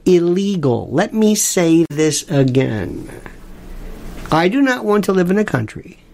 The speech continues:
nor do most rational people, where a woman who gets an abortion is gonna go to prison. It, it's not gonna work. Now, you can say whatever you want. You can, and you are entitled to that. You can say, "Well, the,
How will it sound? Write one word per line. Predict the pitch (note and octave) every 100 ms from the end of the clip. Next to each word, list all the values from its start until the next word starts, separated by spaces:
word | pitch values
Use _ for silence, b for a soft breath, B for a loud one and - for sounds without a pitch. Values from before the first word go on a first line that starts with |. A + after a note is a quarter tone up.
| -
nor | C3 C#3+ E3
do | D#3+ E3
most | D3 D#3+ F3+
rational | D3 C#3+ C#3+ E3+ D#3
people, | C3+ A2+ - - B B B B
where | - E3 E3+ E3 -
a |
woman | F3 F#3 A#3+ E3 D#3
who | E3
gets | D#3 C#3+
an | D#3
abortion | D3 D#3 A#2 B2 A#2+
is | D#3+
gonna | C#3+ C#3
go | A#2+
to | A2
prison. | A#2 A2 - - - - - _ _
It, | - E3+
it's | F3+ E3+ F#3 E3+ -
not | D#3+ E3
gonna | C#3+
work. | A3 - - - -
Now, | -
you | C#3+ F#3+
can | E3 A#2+
say | - A#2
whatever | G#2+ G#2+ G#2+
you | G#2+
want. | A#2 F3 D#4+ D#4+ C#4+ - B B B B B
You | D#3 D#3+
can, | D3+ D3
and | C#3+ E3 D#3+
you | F#3+ A3
are | - F#3+ F3+
entitled | F#3 F3+ - F#3+ F3+ D#3+
to | D3
that. | A#2+ A#2+
You | D#3
can | E3+ D3+
say, | -
"Well, | C3 -
the, | -